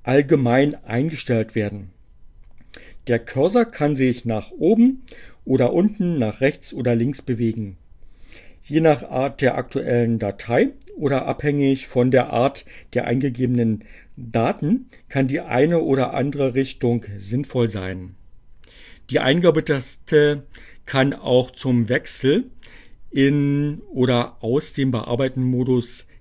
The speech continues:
genutzt werden. Mit den ersten beiden Optionen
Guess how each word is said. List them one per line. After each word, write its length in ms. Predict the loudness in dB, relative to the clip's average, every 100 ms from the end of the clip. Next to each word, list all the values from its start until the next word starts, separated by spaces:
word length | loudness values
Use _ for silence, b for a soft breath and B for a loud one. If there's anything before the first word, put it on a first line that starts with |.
| -14
genutzt 600 | -4 -2 -2 -6 -12 -8
werden. 540 | -6 -6 -8 -10 -12 -18 -20 b b b b
Mit 140 | -2 2
den 140 | 2
ersten 400 | 0 -2 -2 0
beiden 340 | 2 2 2
Optionen 1000 | -2 -8 -10 -14 -12 -6 2 2 4 0